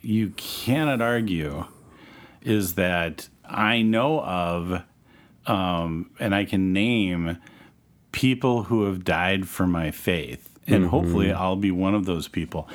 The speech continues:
Speaker 1: And there's not a soul on the planet that would
Speaker 2: <laughs>
Speaker 1: die for atheism."
Speaker 2: No, that's true.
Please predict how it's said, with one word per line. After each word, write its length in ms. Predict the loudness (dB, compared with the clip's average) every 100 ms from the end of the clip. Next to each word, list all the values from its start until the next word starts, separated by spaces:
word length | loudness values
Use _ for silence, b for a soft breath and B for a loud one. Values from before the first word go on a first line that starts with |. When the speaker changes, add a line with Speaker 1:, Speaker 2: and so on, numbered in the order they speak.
| B B B -6
Speaker 1:
And 280 | 0 2 2
there's 240 | 0 0 2
not 400 | 2 2 -2 -4
a 220 | -2 0
soul 760 | -2 -2 0 2 2 2 0
on 260 | 0 0 0
the 80 | 0
planet 500 | -2 0 2 0 -2
that 140 | -2
would 160 | 4 4
Speaker 2:
<laughs> 80 | 4
Speaker 1:
die 100 | -2
for 160 | -4 -2
atheism." 560 | -2 -2 -4 2 4 6
Speaker 2:
No, 320 | 6 4 2
that's 220 | 0 0
true. 400 | 2 4 4 0